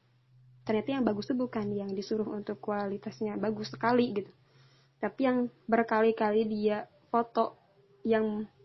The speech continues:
moto banyak ternyata yang menjadi apa, hampir semuanya tuh dia tuh fotonya tuh bagus gitu. Kalau dulu kan aku mikir, "Oh ya udah,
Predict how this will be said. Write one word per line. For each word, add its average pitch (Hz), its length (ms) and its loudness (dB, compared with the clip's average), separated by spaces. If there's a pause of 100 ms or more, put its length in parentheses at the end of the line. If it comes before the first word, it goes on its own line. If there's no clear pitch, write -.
(160)
moto 214 320 2
banyak 226 480 0
ternyata 214 400 -2
yang 214 240 0
menjadi 202 400 -2 (880)
apa, 233 380 2 (560)
hampir 247 400 8
semuanya 240 420 6
tuh 311 300 2 (240)
dia 226 180 0
tuh 294 300 0 (720)
fotonya 247 260 6
tuh 285 140 6
bagus 220 340 4
gitu. 190 220 -6 (920)
Kalau 220 200 6
dulu 247 160 2
kan 330 80 2
aku 285 80 2
mikir, 294 320 4 (480)
"Oh 226 80 2
ya 202 100 4
udah, 220 300 2